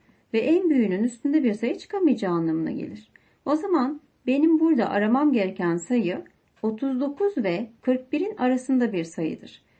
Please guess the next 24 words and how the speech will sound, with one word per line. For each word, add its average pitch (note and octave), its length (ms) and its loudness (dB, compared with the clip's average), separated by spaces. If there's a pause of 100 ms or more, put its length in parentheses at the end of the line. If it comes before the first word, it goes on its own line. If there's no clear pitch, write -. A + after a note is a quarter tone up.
(140)
Otuz D4 320 0
dokuzdan F3 560 -2
küçük - 280 -10
olamaz, D#4 520 4 (300)
kırk D#4+ 280 -4
birden D#3+ 400 -2
de F#4+ 160 -2
büyük A3 280 0
olamaz. - 420 -4 (340)
O D#4+ 100 -2
zaman A#3+ 420 0 (460)
aradığım C4+ 420 4
seçenek G3+ 480 -2
hangisinde D4 580 0
var? E4+ 180 -2 (240)
Otuz D4 360 -2
dokuz A#3+ 320 0
virgül A3 240 -4
on C#4+ 220 2
dört E3+ 240 -4
var G3 180 -6
bakın C#4+ 340 -6 (360)
Ceyhan A3+ 340 2
seçeneğinde. - 640 -6